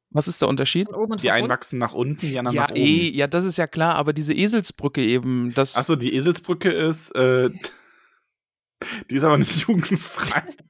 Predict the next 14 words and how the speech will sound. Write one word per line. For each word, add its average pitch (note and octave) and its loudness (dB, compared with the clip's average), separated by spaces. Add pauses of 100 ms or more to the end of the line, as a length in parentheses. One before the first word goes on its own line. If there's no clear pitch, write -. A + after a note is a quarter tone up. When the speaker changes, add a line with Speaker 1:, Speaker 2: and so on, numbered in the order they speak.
(3000)
Speaker 1:
Okay, C#3+ 2
jetzt - 0
bin, D#3 0
jetzt D3+ 0
bin D#3+ 6
ich - 0
unsicher. C3+ 2
Wie G3+ 4
nicht G#3 2
jugend-, F#3+ 2
jugendfrei F#3 2
ist - -2
sie G#2+ -2
denn? G#2 -2